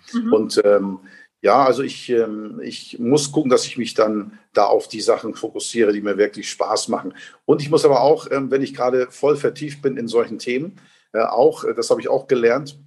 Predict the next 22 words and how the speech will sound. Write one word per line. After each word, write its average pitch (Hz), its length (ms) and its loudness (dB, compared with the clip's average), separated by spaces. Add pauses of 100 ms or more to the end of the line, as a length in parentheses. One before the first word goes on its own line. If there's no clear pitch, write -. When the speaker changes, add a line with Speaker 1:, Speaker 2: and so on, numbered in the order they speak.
(380)
Speaker 2:
wenn 113 120 0
der 113 80 2
Chef - 260 2
dann 110 220 0
kommt 123 200 0
mit 120 100 -4
einer 110 160 -4
Aufgabe, 123 460 2
die 117 80 -6
mich 113 220 -8
mal 107 160 0
rausreißt, 131 800 0 (180)
dass - 180 -2
ich 110 140 -12
die 127 100 -4
dann 110 540 0 (640)
erledige 143 600 4
und 113 160 -6
dann 120 140 0
auch 110 140 -6
wieder 110 200 -2
zurückkomme 113 640 -2